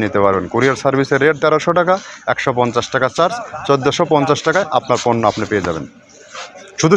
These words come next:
সুন্দরবন কুরিয়ার সার্ভিসে দিতে পারবো। আমরা cash on delivery মাল দেই না।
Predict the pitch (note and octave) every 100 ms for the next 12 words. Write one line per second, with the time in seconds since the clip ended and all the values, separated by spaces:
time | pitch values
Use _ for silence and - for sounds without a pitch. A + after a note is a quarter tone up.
0 | F3+ D#3 C#3 C3 A#2+ C3 A#2+ B2+ A2 G#2+
1 | G2 F2 E2 D#2+ - - - - - -
2 | - B2 D3+ E3 D3+ D3 C3+ C3+ C3+ B2+
3 | A#2+ G#2+ G2 B2 A2